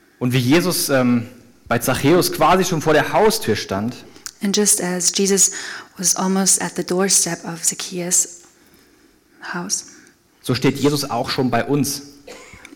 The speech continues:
Speaker 2: in the same way, Jesus is already, um, there f-, in, in, at our house with us.
Speaker 1: In Offenbarung drei, Vers zwanzig steht: „Merkst du nicht, dass ich vor der Tür stehe und anklopfe?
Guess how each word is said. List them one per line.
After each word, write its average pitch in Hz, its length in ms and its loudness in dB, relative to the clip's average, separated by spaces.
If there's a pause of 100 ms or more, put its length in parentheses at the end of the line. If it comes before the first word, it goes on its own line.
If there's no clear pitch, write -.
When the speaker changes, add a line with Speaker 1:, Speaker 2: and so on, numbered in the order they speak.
Speaker 2:
in 185 160 -4
the 185 60 -2
same 196 300 4
way, 185 160 4
Jesus 175 300 0
is - 160 -4
already, 175 500 -2 (920)
um, 180 360 -2
there 180 180 0
f-, - 260 -8
in, 170 160 -8
in, 180 200 -6
at 165 100 -8
our 170 180 0 (100)
house - 440 0 (500)
with 185 180 -14
us. 208 200 -10 (960)
Speaker 1:
In - 80 -8
Offenbarung 120 480 2
drei, 113 260 2
Vers - 300 -4
zwanzig 107 440 -6
steht: 87 340 -8 (1040)
„Merkst 131 440 0
du - 20 -2
nicht, 156 360 -4 (340)
dass 110 160 -2
ich - 60 -8
vor 117 140 -2
der 104 200 -2
Tür 165 320 2
stehe 135 340 2
und 123 180 0
anklopfe? 120 600 -8